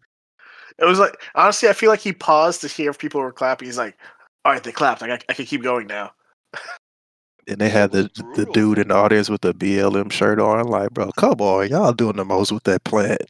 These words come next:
Speaker 2: <sighs> Get outta here.
Speaker 1: Oh, man.
Speaker 3: Do y'all think
Speaker 2: All
Speaker 3: Cody's
Speaker 2: right.
Speaker 3: hair is real?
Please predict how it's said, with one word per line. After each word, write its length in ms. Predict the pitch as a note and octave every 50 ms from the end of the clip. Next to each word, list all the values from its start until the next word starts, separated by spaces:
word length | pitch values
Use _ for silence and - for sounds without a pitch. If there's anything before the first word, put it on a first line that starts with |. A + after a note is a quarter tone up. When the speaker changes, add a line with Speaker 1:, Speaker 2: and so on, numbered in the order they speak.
| _ - - - _ _ _ _
Speaker 2:
<sighs> 0 | - D#4 - - - - _ _ _ _ _ _ _ _ _ _ _ _
Get 1120 | - - - - - - - - - - _ _ _ _ _ _ _ _ _ _ - - -
outta 220 | B2+ A2 G2 G2+ G2+
here. 360 | G2 F#2+ G2 F#2+ G2 G#2 A2 _ _ _ _ _ _ _ _ _ _ _ _ _ - - - -
Speaker 1:
Oh, 440 | - F#2+ F#2+ F2+ E2 D#2+ D#2 D2+ C2+ _ _ -
man. 80 | A#1+ - - G1+ - - - _ _ _ _
Speaker 3:
Do 60 | B2
y'all 80 | C3 C#3
think 80 | - -
Speaker 2:
All 120 | A2 G#2+ G2+
Speaker 3:
Cody's 180 | G2+ G2+ G2+
Speaker 2:
right. 140 | G#2 G#2 -
Speaker 3:
hair 180 | - C#3+ D3 C#3+
is 100 | B2+ A2+
real? 300 | A#2+ B2+ C#3 D3 D3+